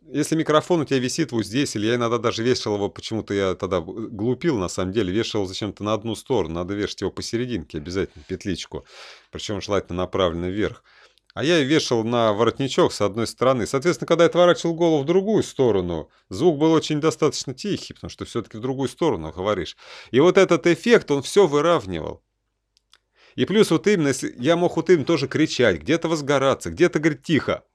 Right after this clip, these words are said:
А если вы обратите внимание, звук шёл прям вот ровненько. И вот честно, уходит опять живость. Вот что я не люблю, да,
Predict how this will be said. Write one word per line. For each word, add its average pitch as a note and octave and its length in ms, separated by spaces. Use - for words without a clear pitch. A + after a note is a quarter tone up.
А C#3 120
если D3 160
вы D3+ 60
обратите D#3+ 400
внимание, E3 480
звук C#3+ 380
шёл D#3+ 280
прям F#3+ 440
вот D#3 200
ровненько. A2+ 680
И D#3+ 80
вот G#3 120
честно, G#3+ 480
уходит E3 480
опять C#3 320
живость. G#2 580
Вот E2+ 120
что D#3+ 200
я C#3 80
не A2 120
люблю, G2+ 380
да, G#2 240